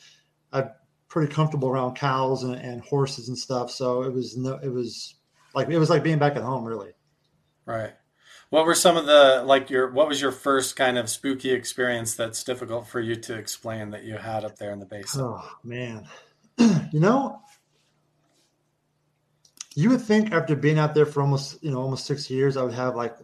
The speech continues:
Speaker 1: thousands of stories. And I do have some very significant stories that have happened. But I will, I will say, I'll, I'll tell you some, but also, but I will say by year, like, three, four, five,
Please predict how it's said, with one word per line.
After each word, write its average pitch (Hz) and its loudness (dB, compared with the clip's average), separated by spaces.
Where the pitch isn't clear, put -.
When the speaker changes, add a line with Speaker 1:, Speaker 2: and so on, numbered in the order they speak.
Speaker 1:
thousands 131 -2
of 127 -4
stories. 135 -4
And 147 2
I 151 4
do 147 6
have 143 6
some 131 -2
very 139 2
significant 135 -4
stories 135 -2
that 135 -8
have 127 -8
happened. 135 -6
But 135 0
I 139 2
will, 151 4
I 147 4
will 156 4
say, 151 6
I'll, 151 2
I'll 147 0
tell 139 -2
you 120 -2
some, 123 -10
but 127 -4
also, 147 0
but 135 0
I 139 2
will 156 4
say 147 2
by 135 2
year, 139 6
like, 131 -2
three, 143 2
four, 143 0
five, 135 0